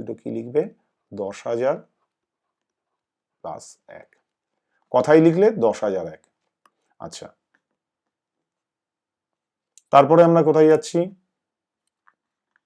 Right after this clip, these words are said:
যেখানে কথায় লেখা আছে স্থানীয় মানে, আহ, অঙ্কে লিখবে বাহান্ন হাজার দুইশত ঊনত্রিশ, বাহান্ন হাজার দুইশত ঊনত্রিশ। আমরা কিন্তু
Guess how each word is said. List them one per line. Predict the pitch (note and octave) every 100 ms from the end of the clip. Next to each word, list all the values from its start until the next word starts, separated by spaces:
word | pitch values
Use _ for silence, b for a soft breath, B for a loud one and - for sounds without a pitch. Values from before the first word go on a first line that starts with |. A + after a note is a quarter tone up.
| _ _ _ _ _ _ _ _ _ _ _ _ _ _ _ _ _ _ _ _ _ _ _ _ _ _ _ D3
যেখানে | D#3 F3 E3+
কথায় | C#3+ C#3+ F3+ F#3+
লেখা | D#3 B2+ A#2
আছে | A2 C#3 F3 _ _
স্থানীয় | - - C#3 C#3+ D3 C#3
মানে, | B2
আহ, | A#2+ - - B2+ C3 D3
অঙ্কে | D#3 C3+ G#2+
লিখবে | E2+ F2 - _ _ -
বাহান্ন | C3 C3+ E3+ F3 F3+ D#3
হাজার | D#3+ E3+ E3 C3
দুইশত | C3 C3 D3+ C3
ঊনত্রিশ, | D#3+ B2 G#2+ G2+ E2+ E2 - _ - G#2
বাহান্ন | A2+ B2+ C3+ C#3
হাজার | B2+ C3 C#3+ B2+
দুইশত | A2+ G#2+ B2+ A#2+
ঊনত্রিশ। | A#2 G#2 F#2+ F2+ A2+
আমরা | A#2+ C3
কিন্তু | C3+